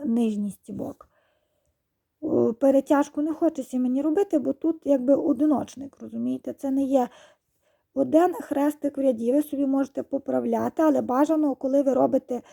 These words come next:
спочатку верхній хрестик, а потім нижній,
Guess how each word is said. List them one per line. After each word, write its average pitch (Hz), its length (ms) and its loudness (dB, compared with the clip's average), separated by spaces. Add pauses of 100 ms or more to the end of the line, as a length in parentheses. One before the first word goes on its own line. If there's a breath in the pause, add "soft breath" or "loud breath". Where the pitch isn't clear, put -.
(260 soft breath)
спочатку 277 640 2
верхній 262 400 0
хрестик, 240 460 -10
а 240 60 -8
потім 247 460 -4
нижній, 285 480 2